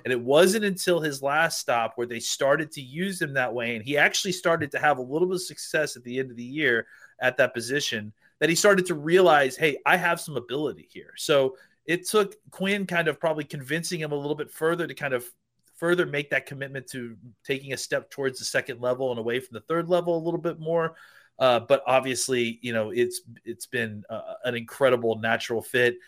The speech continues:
Uh, there's probably been lots of other previous defensive coaches that he's had that are just sitting there going,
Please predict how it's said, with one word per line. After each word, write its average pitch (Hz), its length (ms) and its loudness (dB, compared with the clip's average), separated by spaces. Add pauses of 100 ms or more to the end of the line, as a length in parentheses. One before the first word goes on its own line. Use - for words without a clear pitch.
(220)
Uh, 104 300 -2
there's 123 240 4
probably 131 340 2
been 123 220 -2
lots 127 240 4
of 135 100 0
other 139 480 4 (200)
previous 156 440 2
defensive 160 460 -4
coaches 165 380 4
that 143 120 2
he's 151 240 -4
had 147 280 6
that 139 120 8
are 127 100 6
just 131 200 -6
sitting 139 120 -2
there 135 100 -4
going, 131 240 -2